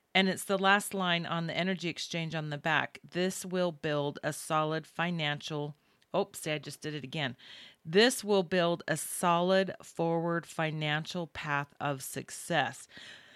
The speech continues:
And that's what hits in the shin, again, is the forward financial success. Interestingly,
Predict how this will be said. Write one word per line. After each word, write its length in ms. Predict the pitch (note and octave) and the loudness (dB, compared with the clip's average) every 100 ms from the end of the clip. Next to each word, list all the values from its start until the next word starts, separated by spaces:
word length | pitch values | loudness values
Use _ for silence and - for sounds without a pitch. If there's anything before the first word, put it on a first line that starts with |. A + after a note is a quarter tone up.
| - _ | -20 _
And 440 | G#3 F#3+ F3+ F3 - | 8 10 8 4 8
that's 320 | G3+ A#3+ - | 10 10 6
what 160 | G3+ D#3+ | 0 0
hits 320 | - F#3 - | 0 -2 -2
in 100 | E3 | -2
the 80 | D3+ | -2
shin, 360 | - B3+ G3 | 0 2 2
again, 420 | C#3+ C#3 G3+ D3 - | -2 -2 0 0 -2
is 180 | D3+ C#3 | -8 -6
the 180 | D#3 C#3+ | -6 -8
forward 680 | _ F#3+ G3+ G3+ A3 A#3+ - - - - - - | _ -4 -2 -2 -2 -2 -6 -16 -20 -20 -6 2
financial 880 | F#3 F3+ F3+ F3+ F3+ F#3+ F#3 - | 4 4 2 2 0 -2 -2 -2
success. 680 | - - E3 - D3+ B2+ - - - | -6 -6 -6 -6 -4 -4 -6 -12 -6
Interestingly, 880 | C#4+ D#4 - G#3+ F#3 F3 E3 E3+ | -6 -6 -4 -4 -2 -2 -4 -6